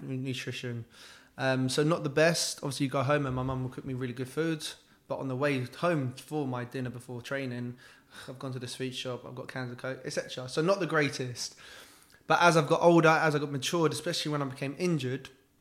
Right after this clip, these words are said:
that's when I started to become really clued on.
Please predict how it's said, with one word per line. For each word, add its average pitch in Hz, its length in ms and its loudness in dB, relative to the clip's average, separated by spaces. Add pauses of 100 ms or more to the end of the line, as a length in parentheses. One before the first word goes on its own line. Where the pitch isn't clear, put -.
(580)
that's 147 180 -4
when 139 100 -2
I 131 80 -2
started 131 280 -6
to - 60 -18
become 131 180 -8
really 127 120 -6
clued 131 300 -8
on. 127 240 -6